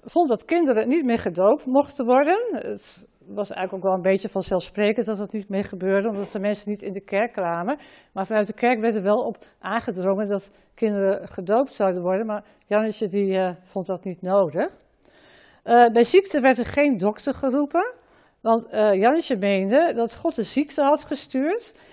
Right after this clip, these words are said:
en je werkte hem dan ook tegen in de beproeving die hij stuurde. En geneesmiddelen mochten ook niet gebruikt worden. Het, eh, kwam een keer voor dat een volgeling, Gerrit de Kluiver heette hij,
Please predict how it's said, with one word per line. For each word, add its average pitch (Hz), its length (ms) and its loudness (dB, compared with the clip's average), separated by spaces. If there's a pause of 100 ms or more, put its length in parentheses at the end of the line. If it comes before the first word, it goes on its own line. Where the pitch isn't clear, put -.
(160)
en 226 140 -2
je 226 100 2
werkte 226 340 4
hem 226 180 0
dan 220 120 0
ook 208 160 -4
tegen 262 420 0
in 233 80 -6
de 214 100 -4
beproeving 247 640 -4
die 226 120 0
hij 196 160 -2
stuurde. 240 600 -4 (440)
En 196 140 -10
geneesmiddelen 254 720 -2
mochten 226 300 -2
ook 247 260 0
niet 170 180 -8
gebruikt 165 480 -8
worden. 160 380 -8 (680)
Het, - 240 -10
eh, 262 120 6
kwam 285 320 4
een 262 60 0
keer 262 240 2
voor 262 380 6
dat 226 160 -2
een 208 180 -6
volgeling, 247 800 0 (260)
Gerrit 208 380 -6
de - 60 -10
Kluiver 202 680 -2
heette 190 460 -6
hij, 180 320 -4